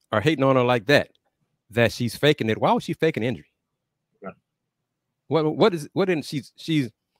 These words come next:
Speaker 1: the second best rookie in, in the class.
Speaker 2: Right.
Speaker 1: She's already broken rebounding records.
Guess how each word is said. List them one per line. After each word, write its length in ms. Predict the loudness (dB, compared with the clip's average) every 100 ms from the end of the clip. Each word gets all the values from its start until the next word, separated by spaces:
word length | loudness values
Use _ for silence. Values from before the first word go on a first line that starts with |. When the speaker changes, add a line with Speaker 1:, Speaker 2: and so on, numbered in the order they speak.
| _ _ _ _ _ _
Speaker 1:
the 80 | 0
second 300 | 2 4 4
best 180 | 4
rookie 320 | 4 4 4 2
in, 100 | 0
in 80 | -6
the 60 | -4
class. 420 | -2 -2 -4 -10 -20 _ _ _ _ _
Speaker 2:
Right. 180 | -6 -6 -12 _ _
Speaker 1:
She's 180 | -10 2
already 220 | 4 4
broken 480 | 6 4 4 0 -6 -14 _ _ _ _ _ _ _ _ _
rebounding 340 | 6 8 8
records. 460 | 4 0 -4 -10 -16